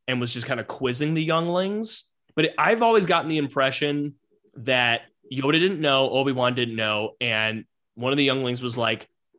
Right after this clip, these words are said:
"Hey, how about this?" And then Yoda was like, "Shit,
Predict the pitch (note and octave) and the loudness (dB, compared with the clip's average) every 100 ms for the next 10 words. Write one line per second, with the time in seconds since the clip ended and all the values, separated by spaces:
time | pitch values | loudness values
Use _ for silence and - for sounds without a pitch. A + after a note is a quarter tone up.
0 | _ _ - A3 G3 G3 G3+ F#3+ A#3+ C#3+ | _ _ -2 2 4 4 2 4 2 2
1 | - - - _ _ C#3+ C#3+ C#3 D3+ D#3 | -2 -8 -12 _ _ 0 0 4 4 4
2 | D3 C3 A#2+ - - - - D#4+ B3 | 2 0 -2 -8 -14 -10 -2 0 0